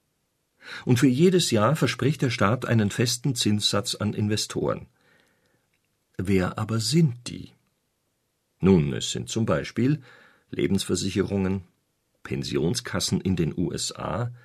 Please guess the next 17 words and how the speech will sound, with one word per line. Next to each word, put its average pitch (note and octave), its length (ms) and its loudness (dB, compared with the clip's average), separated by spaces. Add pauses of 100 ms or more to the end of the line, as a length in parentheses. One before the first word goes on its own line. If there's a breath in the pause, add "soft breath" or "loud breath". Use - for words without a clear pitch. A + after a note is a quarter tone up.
(460 loud breath)
oder A2+ 200 8
große G#2 380 4
Staatsfonds F2+ 880 0
aus D#2+ 300 -2
Asien. F2+ 560 -6 (420)
Sie F2 180 0
alle C#3+ 240 2
wollen G#2+ 220 4
diese G2+ 300 0
Anleihen F#2 480 -2
haben. - 320 -6 (1200 loud breath)
Auch G2+ 220 4
deutsche G2+ 400 4
Versicherungen B2+ 800 4
wie F#2+ 120 2
die - 240 -2
Allianz D#2 600 0